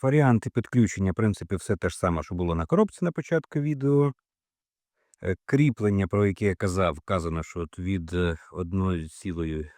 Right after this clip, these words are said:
від, коротше кажучи, від півтора дюйма, це скільки там, менше п'яти сантиметрів, е, до семи з половиною восьми сантиметрів без питань взагалі виробником рекомендується. Але мені здалося, що можна навіть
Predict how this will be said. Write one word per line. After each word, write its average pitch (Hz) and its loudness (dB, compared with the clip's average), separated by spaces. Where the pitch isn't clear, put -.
від, 98 -4
коротше 90 -6
кажучи, 87 -2
від 92 -8
півтора 92 0
дюйма, 90 2
це 80 -6
скільки - -16
там, 69 -12
менше 82 -8
п'яти - -12
сантиметрів, 175 0
е, 90 0
до 131 6
семи 92 -2
з - -6
половиною 92 0
восьми 80 -4
сантиметрів 104 -4
без 85 0
питань 117 2
взагалі 87 0
виробником 82 0
рекомендується. 82 -4
Але 104 2
мені 110 4
здалося, 95 0
що - -8
можна 87 0
навіть 82 -2